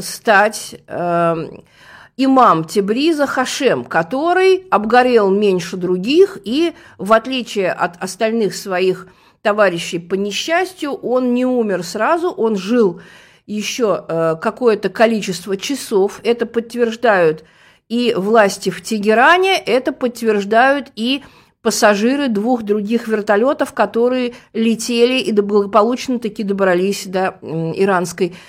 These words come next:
столицы. Все они вели теле-, телефонные переговоры с Хашемом. Но, к сожалению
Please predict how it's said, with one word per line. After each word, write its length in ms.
столицы. 580
Все 320
они 380
вели 260
теле-, 320
телефонные 640
переговоры 600
с 80
Хашемом. 560
Но, 140
к 60
сожалению 640